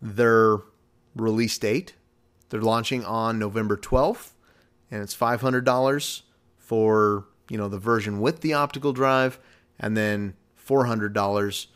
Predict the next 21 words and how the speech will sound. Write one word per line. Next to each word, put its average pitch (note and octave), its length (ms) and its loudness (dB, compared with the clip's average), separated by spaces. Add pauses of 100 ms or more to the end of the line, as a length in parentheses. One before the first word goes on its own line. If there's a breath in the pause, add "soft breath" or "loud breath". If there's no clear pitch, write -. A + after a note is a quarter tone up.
(200 soft breath)
for G#2 480 0
the G2 200 -6 (100)
digital A2+ 540 0 (120)
PlayStation F#2 720 -10
five F#2+ 480 -4 (340 soft breath)
as G2+ 160 -8
well. B2+ 120 0
It's, C3+ 340 0
it's C3+ 220 0
<laughs> - 20 -12
hilarious D#3+ 800 4
because, C3+ 640 0 (480 loud breath)
uh, G2 680 -4
they're A2+ 140 -2
releasing C#3 440 -2
two - 180 -6
days B2 280 2
after G#2+ 280 -2
the G2 140 -4
Xbox D#2 520 -6
release, E2+ 400 -14